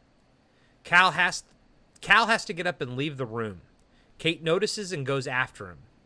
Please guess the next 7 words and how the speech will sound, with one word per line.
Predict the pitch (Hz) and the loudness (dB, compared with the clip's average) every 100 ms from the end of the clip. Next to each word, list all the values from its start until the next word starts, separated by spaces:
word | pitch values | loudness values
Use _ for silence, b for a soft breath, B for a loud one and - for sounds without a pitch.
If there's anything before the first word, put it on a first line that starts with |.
| _ b b b - | _ b b b -4
Cal, | 151 165 196 - - _ _ _ - | 2 2 2 -8 -20 _ _ _ -4
Cal | 160 165 | 2 2
turns | 202 226 214 196 | 2 -4 -4 -8
around | 151 151 147 143 | -4 -2 -2 -4
and | 127 | -6
he's | 117 | -10
crying. | - - 117 104 82 | -12 -10 -8 -10 -14